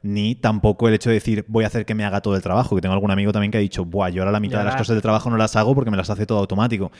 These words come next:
Speaker 1: Digo, es que no te das cuenta de que eso está jugando en tu contra,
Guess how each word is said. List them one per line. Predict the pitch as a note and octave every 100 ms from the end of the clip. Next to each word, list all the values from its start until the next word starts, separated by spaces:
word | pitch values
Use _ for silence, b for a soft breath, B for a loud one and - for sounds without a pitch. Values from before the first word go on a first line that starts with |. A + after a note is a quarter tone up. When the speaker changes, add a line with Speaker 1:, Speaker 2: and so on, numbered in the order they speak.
| B B
Speaker 1:
Digo, | G#2+
es | G2+
que | B2
no | C3 C3+
te | B2+
das | A2+ G#2+
cuenta | - A2 G#2+ G2+
de | G2
que |
eso | G2+ G2+
está | - G2
jugando | G#2+ G2 G2
en | G2
tu | F#2+
contra, | G#2+ G#2+ C#3